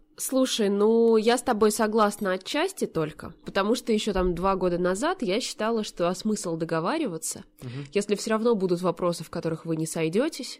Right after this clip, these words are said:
Speaker 1: и поэтому, чтобы не ссориться и не ругаться, типа, любовь всё победит. Но щас я понимаю, что это не так.
Speaker 2: Ничего, любовь не победит.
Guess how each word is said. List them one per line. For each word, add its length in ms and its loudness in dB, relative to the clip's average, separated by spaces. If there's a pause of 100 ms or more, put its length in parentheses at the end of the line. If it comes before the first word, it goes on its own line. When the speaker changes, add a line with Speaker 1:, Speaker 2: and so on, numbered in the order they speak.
(100)
Speaker 1:
и 460 2
поэтому, 920 2
чтобы 320 0
не 100 -2
ссориться 440 -2
и 20 -4
не 100 -4
ругаться, 400 -2
типа, 180 -2
любовь 300 4
всё 180 -2
победит. 460 -6
Но 80 0
щас 240 0
я 80 4
понимаю, 480 0
что 160 -6
это 160 -2
не 140 0
так. 280 -8
Speaker 2:
Ничего, 480 -4
любовь 300 -4
не 100 -8
победит. 460 -8